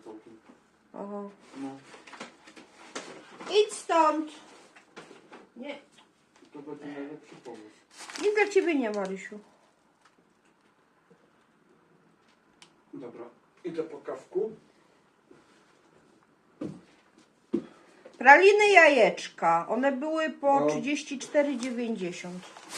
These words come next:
Speaker 1: Zaskoczyłaś mi, czy nie?
Speaker 2: No mówię, że dam mleko, ale nie dam cukru.
Speaker 1: Dobra, yy, dobra, to daj mi tu, no. Dobra, trzymam, puść.
Speaker 2: No.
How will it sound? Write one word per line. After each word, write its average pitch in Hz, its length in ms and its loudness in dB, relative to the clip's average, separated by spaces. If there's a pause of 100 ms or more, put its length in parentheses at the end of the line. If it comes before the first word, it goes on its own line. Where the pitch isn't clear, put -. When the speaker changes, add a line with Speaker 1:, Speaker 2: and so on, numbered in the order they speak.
(100)
Speaker 1:
Zaskoczyłaś 196 540 -2
mi, 220 60 -4
czy - 160 -6
nie? 190 140 -2 (380)
Speaker 2:
No 202 140 -4
mówię, 294 360 0
że 269 80 -6
dam 247 220 4
mleko, 262 360 4
ale 247 200 2
nie 247 140 -2
dam 220 260 -4
cukru. - 460 -12
Speaker 1:
Dobra, 131 400 -4
yy, 135 1000 -8
dobra, 117 340 -18 (160)
to 120 60 -20 (160)
daj 123 100 -8
mi 123 100 -10
tu, - 160 -18
no. 147 80 -10 (560)
Dobra, 135 200 2
trzymam, 151 320 -4
puść. 143 260 -10 (120)
Speaker 2:
No. 175 200 -16